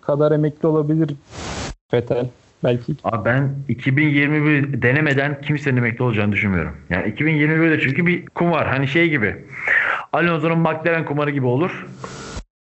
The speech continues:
Speaker 2: Tutmaz, öyle bırakırsın. Hani anladın mı?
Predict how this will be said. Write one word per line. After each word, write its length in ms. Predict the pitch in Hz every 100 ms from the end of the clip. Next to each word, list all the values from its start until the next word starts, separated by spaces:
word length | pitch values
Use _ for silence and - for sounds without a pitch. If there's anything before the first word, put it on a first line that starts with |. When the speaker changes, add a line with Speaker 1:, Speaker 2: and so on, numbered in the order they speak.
| _ -
Speaker 2:
Tutmaz, 360 | 185 185 190
öyle 240 | 208 208 175
bırakırsın. 460 | 135 101 95 -
Hani 320 | 78 104 107 107 - - - - - -
anladın 340 | 107 151 202
mı? 260 | 165 107